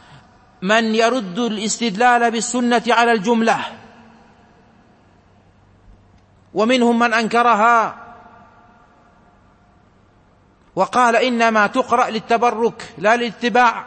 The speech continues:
والعمل، ومنهم من زعم أن ما في البخاري كله مخترق مصنوع،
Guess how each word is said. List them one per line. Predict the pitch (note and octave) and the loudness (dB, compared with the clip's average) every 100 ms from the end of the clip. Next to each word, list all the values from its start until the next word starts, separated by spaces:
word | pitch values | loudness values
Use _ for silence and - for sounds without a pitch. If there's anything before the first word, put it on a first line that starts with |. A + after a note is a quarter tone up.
| - | -4
والعمل، | G3+ G#3+ A#3+ A#3+ G3 - - - - - - _ _ _ _ _ _ _ _ _ _ _ _ _ _ _ _ _ _ _ | -2 0 2 0 -2 -6 -18 -20 -20 -20 -20 _ _ _ _ _ _ _ _ _ _ _ _ _ _ _ _ _ _ _
ومنهم | E3 A#3 B3 B3 | -2 2 2 2
من | B3 A3 | 0 0
زعم | B3 A3+ A3+ D#3+ - - - - - _ _ _ _ _ _ _ _ - | 0 0 -4 -8 -20 -20 -20 -20 -20 _ _ _ _ _ _ _ _ -4
أن | A3 A3 | 0 0
ما | B3 | 0
في | A3+ | 0
البخاري | A#3 A3 - B3 A#3+ | -2 -2 0 0 0
كله | - B3+ A#3+ B3 | -4 -4 0 0
مخترق | A#3 A#3 B3+ B3 A3+ - - - - _ - _ _ _ _ _ _ _ _ _ _ _ _ - | 0 0 2 2 0 -4 -16 -18 -20 _ -20 _ _ _ _ _ _ _ _ _ _ _ _ -6
مصنوع، | G3 G3+ A3 C4 A#3 | -4 -4 -2 0 0